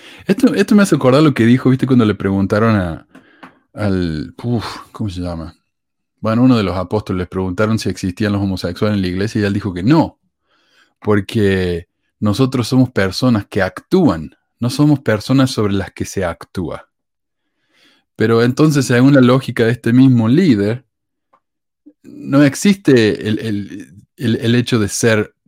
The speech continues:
tentados, eh, porque uno, uno es responsable de sus propios actos. O sea, incluso en la misma doctrina de la iglesia eso no existe. Pero el, el, el juego mental que, que, que hacemos, ¿no? Para justificar ciertas cosas,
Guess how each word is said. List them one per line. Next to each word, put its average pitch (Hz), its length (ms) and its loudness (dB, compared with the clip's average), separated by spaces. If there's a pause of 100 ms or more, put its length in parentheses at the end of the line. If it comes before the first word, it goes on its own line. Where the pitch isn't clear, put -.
tentados, 120 1000 -2 (840)
eh, 95 340 -6
porque 104 440 -2
uno, 190 420 4
uno 170 280 4
es - 300 0 (200)
responsable 110 680 0
de 104 80 0
sus - 160 -10
propios 107 400 -6
actos. 123 460 -2
O 104 120 -6
sea, 135 120 6
incluso 131 360 2
en 135 80 6
la 117 40 4
misma 135 240 6
doctrina 120 380 2
de 110 60 0
la 95 60 0
iglesia 113 340 -2
eso 101 140 -6
no 92 100 -4
existe. - 540 -8 (540)
Pero 131 200 4
el, 131 200 4
el, 123 360 2 (960)
el 123 140 2
juego 185 300 4
mental 135 580 4
que, 104 280 0
que, 90 260 -6
que 101 220 -6
hacemos, 123 480 2
¿no? 113 220 0
Para 104 140 0
justificar 107 640 -4
ciertas 123 420 -2
cosas, 113 520 -4